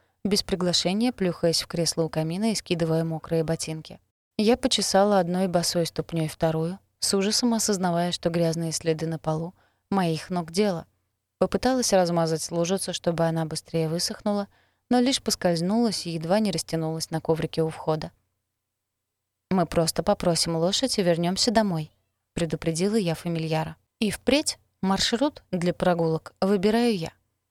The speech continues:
«Да, да», отмахнулся он, не придав словам веса. Какой тут разговор, когда на столике рядом с креслом обнаружился графин с густым сладким вином. «Будешь?» «Нет? А я буду».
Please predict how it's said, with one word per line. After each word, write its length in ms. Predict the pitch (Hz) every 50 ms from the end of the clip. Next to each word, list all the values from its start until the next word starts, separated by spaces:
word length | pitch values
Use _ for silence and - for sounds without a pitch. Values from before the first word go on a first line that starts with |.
| _ _ _ _ _ _ _ _ _ _ -
«Да, 340 | 233 247 302 330 320 269
да», 220 | 196 196 185 160 - _ _ _ _ _ _ _ _
отмахнулся 720 | - 175 - - 180 175 - - 180 175 160 - - 175
он, 180 | 180 202 226 226
не 80 | 202
придав 380 | - - 170 165 160 170 170 -
словам 380 | - - 180 165 180 165 165 160
веса. 360 | 156 156 156 - - - - _ _ _ _ _ _ _ _ _ _ _
Какой 260 | - - 170 - 196 196
тут 200 | - 175 - -
разговор, 420 | 175 165 165 175 165 170 202 202
когда 280 | - - 165 170 175 170
на 120 | 165 160
столике 420 | - - 185 180 180 180 - -
рядом 300 | 170 170 165 156 165 170
с 60 | 160 -
креслом 480 | - 165 175 185 - - 185 170 160 - - _ _ _ _ -
обнаружился 640 | 180 170 180 185 175 165 160 170 170 160 - 165
графин 420 | 160 - 165 165 - - 214 233 226
с 40 | 190
густым 340 | 190 180 - - - 175
сладким 460 | 165 - - 160 156 - - - 175 170
вином. 320 | 170 185 175 165 151 147 _ _ _ _ _ _ _ -
«Будешь?» 540 | 190 185 175 202 214 214 - - - - - _ _ _ _ _ _ _ _ _ -
«Нет? 320 | 185 185 202 254 294 - - _ _ _ _ _ -
А 100 | 190 190
я 220 | 185 170 170 180
буду». 320 | 185 240 240 185 185 220